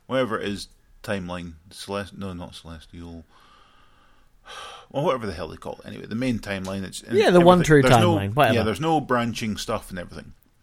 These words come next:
Speaker 1: But obviously that seems kinda shit if everything's predetermined. And I think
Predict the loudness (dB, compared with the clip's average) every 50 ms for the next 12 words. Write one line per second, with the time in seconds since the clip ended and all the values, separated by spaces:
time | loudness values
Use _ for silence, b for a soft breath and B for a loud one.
0 | B B B B B -12 -8 -8 -8 -6 -8 -6 -6 -6 -6 -6 -6 -8 -10 -10
1 | -12 -12 -10 -8 -6 -6 -4 -6 -6 -8 -10 -14 -14 -10 -8 -6 -6 -6 -6 -6
2 | -8 -8 -8 -8 -8 -8 -10 -14 -14 -12 -10 -10 -10 -10 -10 -8 -8 -8 -10 -12
3 | -12 -10 -10 -10 -10 -10 -10 -8 -8 -8 -10 -12 -16 -20 -20 -20 _ _ _ _
4 | _ _ _ _ b b b b b b b b -10 -6 -4 -4 -4 -6 -8 -10
5 | -8 -6 -6 -6 -6 -10 -14 -16 -18 -20